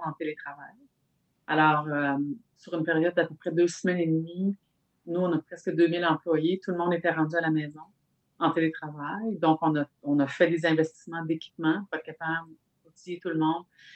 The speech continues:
euh, à partir de la maison. Moi, j'ai trouvé ça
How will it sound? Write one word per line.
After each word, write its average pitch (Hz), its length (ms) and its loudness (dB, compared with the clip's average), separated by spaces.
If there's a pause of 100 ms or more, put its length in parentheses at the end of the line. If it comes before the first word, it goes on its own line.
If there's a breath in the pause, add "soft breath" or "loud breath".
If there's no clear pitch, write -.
(280 soft breath)
euh, 151 380 -2 (580)
à 160 80 4
partir 175 300 2
de 165 60 -2
la 165 100 6
maison. 156 560 2 (420 soft breath)
Moi, 196 140 6
j'ai 202 120 4
trouvé 175 220 2
ça 196 180 2